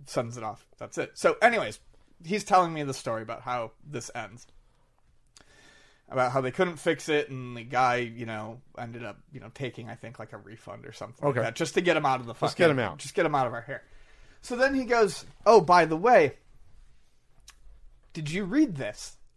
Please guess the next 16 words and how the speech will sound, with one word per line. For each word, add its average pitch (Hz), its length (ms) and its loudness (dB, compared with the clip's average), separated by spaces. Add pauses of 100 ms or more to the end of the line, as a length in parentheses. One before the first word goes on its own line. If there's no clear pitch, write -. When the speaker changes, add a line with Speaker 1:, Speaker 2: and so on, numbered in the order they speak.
(120)
Speaker 1:
And 165 160 -4
he 165 120 -4
picks 220 360 -2
up 156 160 2
a 156 40 2
letter 156 500 2 (760)
that 143 160 0
was 139 140 -6
sent - 320 -4
to - 140 -10
Luna. 220 420 -4 (1120)
Speaker 2:
Trey 127 160 0
had 113 140 -2
a 110 40 -2
letter. 104 240 -6 (420)
Speaker 1:
Yeah. 156 160 2